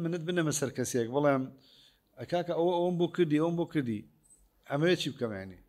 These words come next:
ئەمەوێ بڵێم «من وام و وام و وام. پێویستم پێیەتی، بۆی شتێکم دەستکەوێ. ئافەرینێ، پاداشتێ، شتێ، غەرەز یەکەم هەر هەیە.» بەس خوا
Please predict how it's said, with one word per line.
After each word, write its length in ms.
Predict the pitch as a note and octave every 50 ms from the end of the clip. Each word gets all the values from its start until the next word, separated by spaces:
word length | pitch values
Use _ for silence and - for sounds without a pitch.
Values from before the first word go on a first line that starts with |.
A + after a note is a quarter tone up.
| _ _ _ _ _ _ _ _ _ _ _ _ _ _ -
ئەمەوێ 260 | C#3+ C#3+ D#3 E3+ E3 D#3
بڵێم 260 | D#3+ E3 E3 E3 D#3+ D#3+ D#3+
«من 340 | E3+ E3+ E3 D#3+ D#3+ D#3+ D#3+ D#3 D3+ D3+ - - _ _ _ _ _ _ _ _
وام 300 | C3+ D#3 D#3 D#3 D#3 D#3
و 40 | D#3 D#3+
وام 160 | D#3+ D#3 D3+ D3
و 60 | C3 A2+
وام. 160 | G#2 F#2 D#2+ - _ _ _ _ _ _ _ _ _ _ _ - - - _ _ _
پێویستم 500 | - D#3 F3 G3+ G#3 F3 - - D#3 C#3+ B2+ C#3
پێیەتی، 480 | C#3 C3+ C3 A#2+ G#2+ C3+ - A#2 G#2+ G#2+ G#2 - - _ _ _ _ _ _ _ _ - B2
بۆی 180 | D3 F3 F3+ E3 -
شتێکم 300 | - F#3+ E3+ C3 B2+ G#2+ G#2
دەستکەوێ. 420 | G2+ - - - - F#2+ F2 E2 - _ _ _ _ _ _ _ C#3+
ئافەرینێ، 760 | D3 C#3+ C3+ C#3+ - D3+ D3 D3+ D#3 D#3 D3 D3 C#3+ C3+ C3 B2+ B2 -
پاداشتێ، 720 | - B2+ C3 B2+ C3+ D3 D3+ C3 - - - - C#3 C3 B2 B2 A#2+ - _ _ _ _ _ - -
شتێ، 260 | - - - D#3+ D3+ C#3+ C3 - - - - _ - G#2
غەرەز 260 | - D3+ E3 F#3 E3 - D3
یەکەم 180 | C#3+ D3+ D#3 D3+ D3+
هەر 80 | D3 B2 A2
هەیە.» 160 | G#2 F2 D2+ - _ _ _ _ _ _ _ _ _ _ _ - - - _ _
بەس 140 | - B2 - -
خوا 140 | - D#3+